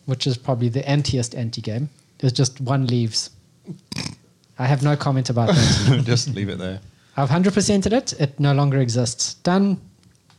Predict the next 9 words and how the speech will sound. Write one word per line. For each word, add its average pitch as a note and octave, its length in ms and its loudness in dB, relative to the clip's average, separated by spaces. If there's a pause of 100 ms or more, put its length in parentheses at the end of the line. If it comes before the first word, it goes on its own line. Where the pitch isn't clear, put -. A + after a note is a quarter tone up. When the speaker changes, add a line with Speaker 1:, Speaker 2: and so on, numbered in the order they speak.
(200)
Speaker 1:
Hands B2+ 240 -2
off. A2+ 220 -2 (1900)
Speaker 2:
I G2 80 -6
got F#2 100 -8
nothing F2 180 -12
to F2+ 80 -8
add. E2 160 -8 (100)
I F2 100 -8
agree. - 220 -6